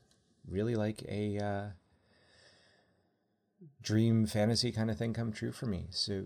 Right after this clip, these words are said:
thank you to everyone who voted for me, who has encouraged me to make the jump into voice acting and,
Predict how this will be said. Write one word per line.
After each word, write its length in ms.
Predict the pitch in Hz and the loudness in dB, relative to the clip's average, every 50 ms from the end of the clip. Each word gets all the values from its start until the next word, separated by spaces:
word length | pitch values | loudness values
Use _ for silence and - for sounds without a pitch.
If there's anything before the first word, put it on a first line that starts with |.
| - - | -6 -6
thank 200 | - 110 110 107 | -4 -4 -2 -2
you 60 | - 113 | -4 -4
to 120 | - 110 | -4 -4
everyone 320 | 107 104 110 110 104 110 107 | -4 0 0 2 4 4 2
who 180 | 95 98 98 | 2 0 -2
voted 300 | 90 101 107 107 113 107 | 0 0 2 2 2 0
for 100 | - 117 | 0 0
me, 260 | 113 110 110 110 110 107 | 0 2 2 2 0 0
who 200 | 104 98 101 95 | -2 -2 -2 -2
has 260 | 95 95 90 85 - | -2 -2 -4 -6 -8
encouraged 540 | - - - - 101 110 113 104 95 - 107 | -6 -6 -6 -2 0 0 0 0 -2 -2 0
me 360 | 107 107 104 104 104 104 104 - | 2 2 2 2 0 -2 -4 -6
to 520 | - - 95 87 87 87 82 80 82 80 - _ _ _ _ _ | -8 -8 -6 -6 -6 -6 -8 -10 -12 -16 -20 _ _ _ _ _
make 220 | - 90 87 - - | -6 -6 -6 -6 -8
the 60 | 87 | -8
jump 260 | 85 107 110 110 104 | -2 -2 -2 0 0
into 120 | 110 110 98 | -2 -2 0
voice 280 | 101 107 107 98 - | 0 0 0 0 0
acting 560 | 107 98 95 90 - 104 98 92 92 95 92 - | -2 -4 -4 -4 -4 -6 -4 -4 -4 -4 -6 -6
and, 580 | - - 82 78 80 82 80 82 82 80 80 | -6 -6 -4 -4 -4 -2 -2 -4 -4 -6 -8